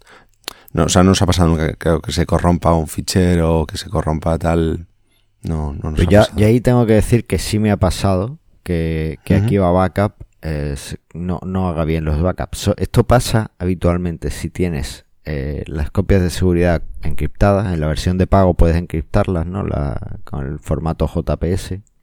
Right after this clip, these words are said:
Speaker 2: Si tienes ese tipo de fichero, pasa. Y además, eh, te sucede que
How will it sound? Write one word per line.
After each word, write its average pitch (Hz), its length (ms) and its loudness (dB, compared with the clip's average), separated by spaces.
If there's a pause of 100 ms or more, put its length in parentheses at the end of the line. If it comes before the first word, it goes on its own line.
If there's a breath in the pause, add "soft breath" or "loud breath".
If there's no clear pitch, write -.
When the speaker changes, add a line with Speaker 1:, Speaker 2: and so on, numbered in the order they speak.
(800 loud breath)
Speaker 2:
Si - 260 0
tienes 110 280 6
ese 113 260 4
tipo 104 300 6
de 98 340 6
fichero, 92 580 0 (520 soft breath)
pasa. 120 440 0 (320)
Y 101 180 2
además, 117 600 2 (220)
eh, 82 580 -2 (680)
te 98 140 -2
sucede 107 640 0
que 110 340 -2